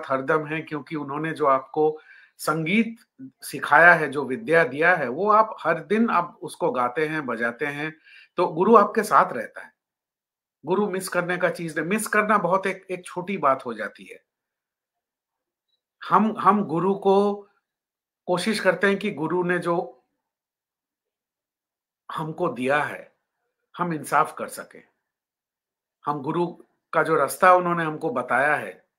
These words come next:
जो रास्ता उन्होंने हमको दिखाया है, जो रास्ता उन्होंने बोला है, "इस रास्ते पे चलो", वो हम जिंदगी भर कोशिश करते हैं उस रास्ते पे चलने का। तो वो जो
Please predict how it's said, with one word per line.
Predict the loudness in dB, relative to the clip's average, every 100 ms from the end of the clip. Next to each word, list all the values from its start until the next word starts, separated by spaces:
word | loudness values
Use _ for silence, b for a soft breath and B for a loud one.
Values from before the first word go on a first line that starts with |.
| _ _ _ _ _
जो | -4 -4
रास्ता | -2 -4 2 2
उन्होंने | 2 -2 -4
हमको | -6 -6 -4 -4
दिखाया | -6 -8 -4 -2
है, | -2 -4
जो | -4
रास्ता | -4 -2 -2
उन्होंने | -2 -2 -8
बोला | -6 -4 -2
है, | -2 -4
"इस | -6 -10
रास्ते | -12 -10 -10
पे | -10
चलो", | -8 -8 -8 B B B _ _ _ -6
वो | -2
हम | 0 -2 -4
जिंदगी | -6 -4 -2 -4
भर | -4
कोशिश | -6 -6 -8 -8
करते | -6 -6 -4
हैं |
उस | -6 -8
रास्ते | -12 -8 -8
पे | -8
चलने | -10 -12 -12 -14
का। | -16 -20 _ _ _ _ _ _ _ _ _ _ _ _ _ _ _ _ _ _ _
तो | -2 -2
वो | -2 0
जो | 2 4 4 0